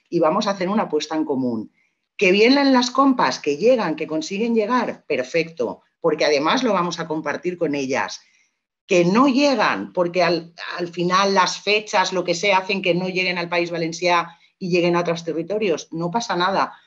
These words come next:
Todo este camino que hemos, que, que, que, que hemos comenzado a caminar a, a raíz de este llamado ya es en sí, eh, como el fin. No, no sé si me explico. No te,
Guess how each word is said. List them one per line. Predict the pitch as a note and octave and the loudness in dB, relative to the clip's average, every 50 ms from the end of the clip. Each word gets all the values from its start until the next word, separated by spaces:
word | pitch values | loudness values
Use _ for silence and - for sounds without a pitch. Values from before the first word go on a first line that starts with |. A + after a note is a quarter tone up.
| _ _ _ _ | _ _ _ _
Todo | - F#3+ F#3+ B3+ | 2 4 6 6
este | C#4+ C#4 - A#3+ G#3 | 4 4 2 0 0
camino | - F#3 E3+ E3+ E3+ F#3+ G#3+ A3 G#3 E3+ C#3 A#2+ A#2 | 2 2 2 2 2 2 2 2 2 2 0 -2 -2
que | - F3 | 0 0
hemos, | E3 E3 G3 A#3+ - - - - - | 2 2 2 0 0 -4 -8 -10 -10
que, | - - - _ _ _ | -12 -12 -12 _ _ _
que, | - E3+ E3 D#3+ E3 | 0 0 0 0 -2
que, | E3+ F3 D#3+ D#3 D#3 D3 D3 D3 C3+ - _ _ - - _ _ _ _ _ _ | -2 -2 0 2 2 2 0 -2 -4 -8 _ _ -20 -20 _ _ _ _ _ _
que | F3+ | 0
hemos | F3 F#3+ G#3 A3+ | 0 0 0 -2
comenzado | - A3 A3 G#3 G3+ - - G3 F#3 F#3 F3 | 0 0 0 0 -2 0 0 2 4 4 2
a | F3 | 2
caminar | F3 E3+ E3 D#3+ D3 C#3+ C#3+ C#3+ E3+ C#4 F4 - - _ _ | 2 0 0 0 -2 -2 0 0 0 0 -2 -4 -10 _ _
a, | - F#3 E3+ D#3 D#3+ D3+ | 0 2 2 4 2 2
a | D3+ - - E3+ | 0 0 -2 0
raíz | D3+ D#3 D#3 D#3+ D#3 | 2 2 2 2 2
de | D3 | 0
este | D#3 D#3 - D#3+ D3 | -2 -2 -2 -4 -2
llamado | D3+ C#3+ D3 D3+ D#3+ F3 A3 B3+ | -2 -2 0 -2 0 0 0 0
ya | A3 F#3+ F#3+ F3+ G3+ | 0 2 0 0 0
es | A3 - - | -2 -2 -4
en | A3+ G#3+ F#3+ F3 | -4 -4 -4 -6
sí, | - - - G#3+ B3+ E4 F4 - _ _ _ _ _ _ _ _ _ _ _ _ _ _ | -6 -6 -2 -2 -2 -2 -2 -6 _ _ _ _ _ _ _ _ _ _ _ _ _ _
eh, | - F#3+ F#3 F#3 F3 F3 E3+ E3 E3 D#3+ D#3 D3+ - - _ _ - - _ | -2 0 2 2 4 4 4 2 2 2 0 -2 -4 -10 _ _ -20 -20 _
como | - G3 F#3+ F3+ F3 | -4 -2 0 2 2
el | D3 D#3+ D3 | 0 0 -2
fin. | - - - D4 C4 G3 C3 A#2 - - _ - | -2 0 2 2 2 2 0 -4 -8 -12 _ -8
No, | G3 F#3+ | -8 -6
no | - F#3 G#3 G#3 | -4 -4 -4 -4
sé | G#3+ B3+ | -2 -2
si | B3+ B3+ B3 | 0 2 2
me | A#3 A3+ | 2 0
explico. | A3+ - - F#3+ E3+ C3 - - G#2 F2 - _ _ _ _ _ _ _ | 0 -4 -4 -4 -4 -4 -2 -4 -6 -8 -8 _ _ _ _ _ _ _
No | F#3 F3 E3+ | -8 -6 -6
te, | D#3 - F#3 | -8 -12 -14